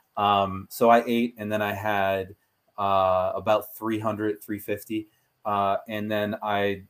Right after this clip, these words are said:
that's, that'll be it for the day. So I won't redose. I won't, you know, take any more or anything like that.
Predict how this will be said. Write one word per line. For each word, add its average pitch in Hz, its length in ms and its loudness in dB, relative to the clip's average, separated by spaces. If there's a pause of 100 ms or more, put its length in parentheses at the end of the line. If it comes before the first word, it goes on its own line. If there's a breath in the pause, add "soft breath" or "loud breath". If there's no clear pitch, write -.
(160)
that's, 117 240 4
that'll 113 240 4
be 104 160 -2
it - 140 -6
for 85 80 -16
the 92 80 -16
day. 90 260 -8
So 104 160 0
I 110 100 8
won't 113 240 -2
redose. 101 520 0
I 98 80 -4
won't, 101 260 -6 (140)
you 107 100 -14
know, 95 260 -14
take 101 220 -6
any 98 160 -8
more 98 320 -2
or 95 60 0
anything 98 240 -12
like 95 200 -4
that. 95 260 2